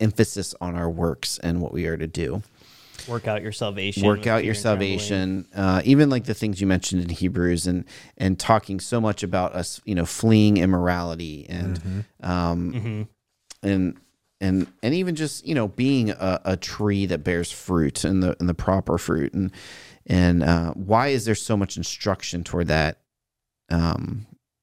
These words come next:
Speaker 1: in the New Testament? 'Cause that's, that's, that's the, I can see why that's the impression it gives.
Speaker 2: Yeah.
Speaker 1: And that was the impression it gave me.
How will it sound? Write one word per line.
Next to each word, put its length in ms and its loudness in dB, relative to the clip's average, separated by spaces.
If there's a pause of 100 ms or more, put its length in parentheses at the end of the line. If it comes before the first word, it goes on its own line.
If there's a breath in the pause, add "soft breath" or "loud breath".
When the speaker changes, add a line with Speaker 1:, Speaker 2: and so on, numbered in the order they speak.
(140)
Speaker 1:
in 100 10
the 80 8
New 120 6
Testament? 420 0
'Cause 100 0
that's, 160 4
that's, 320 2 (300 loud breath)
that's 180 4
the, 220 -4 (500)
I 100 2
can 140 -2
see 260 -2
why 160 2
that's 220 -4
the 100 -6
impression 520 -4
it 100 -10
gives. 420 0 (220)
Speaker 2:
Yeah. 200 -12 (600)
Speaker 1:
And 120 2
that 80 0
was 120 -2
the 40 -4
impression 300 -4
it 20 -2
gave 180 2
me. 220 2